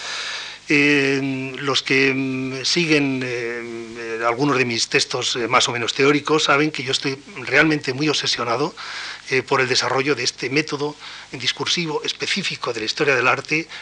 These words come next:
no exportable a otras disciplinas humanísticas, que consiste en un peculiar modo de pensamiento en el cual las imágenes y los textos se coadyuvan, se complementan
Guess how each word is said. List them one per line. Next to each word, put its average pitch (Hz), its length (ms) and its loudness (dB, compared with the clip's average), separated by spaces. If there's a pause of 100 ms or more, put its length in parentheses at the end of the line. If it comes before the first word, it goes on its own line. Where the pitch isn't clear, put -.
no 160 240 6
exportable 147 580 2
a 131 60 0
otras 131 180 -4
disciplinas 127 460 -6
humanísticas, 139 640 -4 (300)
que 175 140 -2
consiste 151 600 -2
en 151 120 -2
un 170 100 -2
peculiar 147 440 0
modo 151 220 2
de 123 80 -4
pensamiento 139 640 -2
en 117 60 -6
el 107 120 -6
cual 151 360 2
las 123 160 0
imágenes 143 500 0
y - 60 -8
los 120 180 -6
textos - 480 -4 (220)
se - 200 -2
coadyuvan, 143 520 0
se 135 100 -2
complementan 143 640 -2